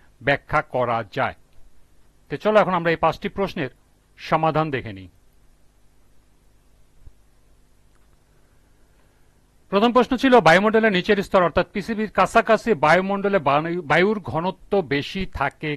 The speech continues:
কেন তা ব্যাখ্যা করো। যে বায়বীয় অংশটি পৃথিবীর পৃষ্ঠকে ঘিরে রেখেছে সেটি বায়ুমণ্ডল। বায়ুমণ্ডল মূলত নাইট্রোজেন ও অক্সিজেন দিয়ে তৈরি। এছাড়াও জলীয় বাষ্প, ধূলিকণা, আর্গন, কার্বন ডাইঅক্সাইড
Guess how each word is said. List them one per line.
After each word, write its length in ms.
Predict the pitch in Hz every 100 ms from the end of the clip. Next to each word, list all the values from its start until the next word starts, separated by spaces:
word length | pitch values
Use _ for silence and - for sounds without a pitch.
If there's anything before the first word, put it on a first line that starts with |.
| -
কেন 320 | 170 185 175
তা 180 | 165 143
ব্যাখ্যা 480 | 120 127 - - 117
করো। 320 | - 170 147 - _ _ _ _ _ _ _ _ _ _ _ _ _ _ _ _ _ _ - - -
যে 160 | 147 220
বায়বীয় 420 | 220 233 254 247
অংশটি 320 | 208 233 262
পৃথিবীর 500 | - 220 233 214 247 -
পৃষ্ঠকে 560 | 208 - 240 226 226
ঘিরে 440 | 151 - 170 185 170
রেখেছে 480 | 160 - 196 175
সেটি 320 | 143 170 - 127
বায়ুমণ্ডল। 600 | 127 131 123 107 101 92 - _ _ _ -
বায়ুমণ্ডল 400 | 151 175 180 170
মূলত 280 | 165 160 151
নাইট্রোজেন 600 | 135 131 - 160 180 202
ও 120 | 208 -
অক্সিজেন 560 | 180 190 - 220 202 185
দিয়ে 260 | 156 160 147 -
তৈরি। 320 | 185 120 104
এছাড়াও 400 | 156 156 170 151
জলীয় 380 | 110 131 139 170
বাষ্প, 480 | 175 190 - 208 214 - _ _ 104
ধূলিকণা, 560 | 160 226 185 123 123 - - -
আর্গন, 460 | 151 180 151 127 131 - _ -
কার্বন 300 | 156 170 202
ডাইঅক্সাইড 460 | 208 170 139 127